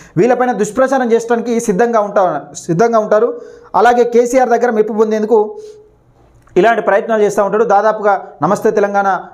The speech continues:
ఆ స్థానాన్ని, ఈ తెలంగాణ అనే పేపర్ను నిజంగా తాకట్టు పెట్టినట్టు అనిపిస్తుంది. ఆ స్థానాన్ని భర్తీ చేసేందుకు పోటీ పడుతున్నట్టు మనకు అనిపిస్తూ ఉన్నది. దయచేసి ఈ వీడియోని ఎక్కువ మందికి షేర్ చేయండి,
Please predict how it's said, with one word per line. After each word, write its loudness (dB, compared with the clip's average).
ఆ -4
స్థానాన్ని, -2
ఈ 2
తెలంగాణ 0
అనే -2
పేపర్ను 0
నిజంగా 0
తాకట్టు -2
పెట్టినట్టు -2
అనిపిస్తుంది. -2
ఆ 2
స్థానాన్ని -2
భర్తీ -2
చేసేందుకు 0
పోటీ 0
పడుతున్నట్టు -2
మనకు -2
అనిపిస్తూ -2
ఉన్నది. -4
దయచేసి -2
ఈ 4
వీడియోని 0
ఎక్కువ 0
మందికి -2
షేర్ 0
చేయండి, -2